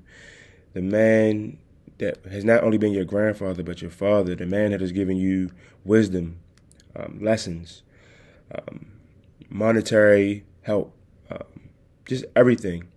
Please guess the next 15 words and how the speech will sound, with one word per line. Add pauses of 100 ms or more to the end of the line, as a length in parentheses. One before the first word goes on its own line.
(440)
was
gone. (1040)
Uh, (160)
I
literally
can
remember
the
day
as
I'm
watching
my
favorite
movie.